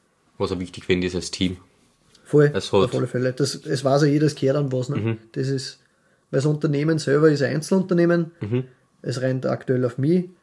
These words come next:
Speaker 2: Wir machen's ja eigentlich alle als Hobby. Also gewinnbringend sind wir noch nicht. Also
Speaker 1: Mhm.
Speaker 2: somit musst du eigentlich alles, ja, du hast eigentlich nur Ausgaben und ja, finanzieren ist auch so ein Thema. Das, ja, das ist halt einmal aus meiner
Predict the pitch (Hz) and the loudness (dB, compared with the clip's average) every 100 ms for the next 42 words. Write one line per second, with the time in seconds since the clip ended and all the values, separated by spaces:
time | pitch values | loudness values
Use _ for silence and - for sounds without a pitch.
0 | _ _ _ - 143 135 131 143 131 131 | _ _ _ -4 0 2 0 0 0 2
1 | 131 131 135 127 131 131 - 135 135 156 | 2 0 -2 -2 2 0 2 -2 2 2
2 | 151 - - 135 143 143 147 _ _ - | 2 -6 -12 -10 -10 -14 -18 _ _ -20
3 | - 143 147 151 160 156 156 151 135 147 | -16 -4 0 2 2 2 2 2 0 0
4 | 160 156 156 170 147 123 131 151 147 151 | 2 4 4 4 2 2 2 2 0 -2
5 | 151 143 139 139 135 123 - - _ - | 0 -2 -2 0 -2 -2 -10 -14 _ -20
6 | - - _ 139 135 131 143 135 143 147 | -20 -20 _ -2 -2 0 -2 2 2 2
7 | 135 156 131 151 - 156 160 160 139 139 | 2 4 4 2 2 4 4 4 -2 -4
8 | - 135 131 131 - 143 135 - 143 151 | -10 -6 -6 -6 -4 -4 -4 -4 -2 -2
9 | 139 131 131 156 147 139 151 147 131 - | -2 -2 0 0 0 0 0 -2 -6 -12
10 | - _ _ _ _ _ _ - 127 127 | -18 _ _ _ _ _ _ -2 -2 -2
11 | _ - 131 143 135 135 135 135 131 131 | _ -12 -6 -2 2 2 2 0 0 0
12 | 135 135 | 0 0